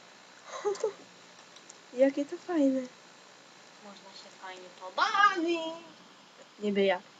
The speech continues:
Speaker 2: Hmm.
Speaker 1: Pewnie jest noc, mówiłem.
Speaker 2: Mm, może kop, y, tutaj gdzieś. Y, może znajdziesz redstone, bo redstone, no, i występuje,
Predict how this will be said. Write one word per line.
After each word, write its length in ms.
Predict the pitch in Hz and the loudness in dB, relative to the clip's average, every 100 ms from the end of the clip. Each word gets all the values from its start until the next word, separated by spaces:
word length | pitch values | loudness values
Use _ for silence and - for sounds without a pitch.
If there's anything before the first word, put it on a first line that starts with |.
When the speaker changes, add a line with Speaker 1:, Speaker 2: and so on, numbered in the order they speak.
| - - - - - - - - - - - - - | -20 -20 -20 -20 -20 -20 -20 -20 -20 -20 -20 -20 -20
Speaker 2:
Hmm. 240 | 208 208 208 208 208 - - - - - 58 58 - - - 57 58 - - - - - - - | -20 -20 -20 -20 -20 -20 -20 -20 -20 -20 -20 -20 -20 -20 -20 -20 -20 -20 -20 -20 -20 -20 -20 -12
Speaker 1:
Pewnie 280 | 214 208 208 | -4 -2 0
jest 180 | 196 - | -2 -6
noc, 240 | 202 220 226 - - - - | -6 -6 -8 -16 -18 -20 -18
mówiłem. 500 | 196 196 202 208 214 - - - - - | -12 -8 -6 -6 -8 -12 -20 -20 -20 -18
Speaker 2:
Mm, 840 | 285 508 554 508 466 440 415 370 302 | -10 -8 -6 -6 -2 -4 -4 -6 -4
może 240 | 294 302 | -2 -2
kop, 320 | - 320 - | -2 -4 -4
y, 240 | 311 294 294 - | -4 -2 -2 -4
tutaj 200 | 247 202 - | -4 -6 -8
gdzieś. 240 | - 180 175 | -14 -14 -14
Y, 1300 | - - - - - - - - - 214 214 208 208 | -16 -20 -20 -20 -20 -20 -20 -20 -20 -14 -14 -12 -12
może 140 | 208 202 202 | -14 -16 -16
znajdziesz 460 | 208 185 180 185 - - - - - | -16 -16 -18 -18 -20 -20 -20 -20 -18
redstone, 460 | 175 175 - 185 180 185 208 | -18 -16 -18 -18 -20 -18 -8
bo 80 | 311 | -8
redstone, 400 | 392 - 403 392 359 - 320 330 339 | -8 -12 -16 -16 -16 -16 -14 -14 -14
no, 60 | 339 349 | -12 -12
i 220 | 311 - | -14 -16
występuje, 600 | 294 - 311 440 415 226 | -14 -4 -4 0 -2 -2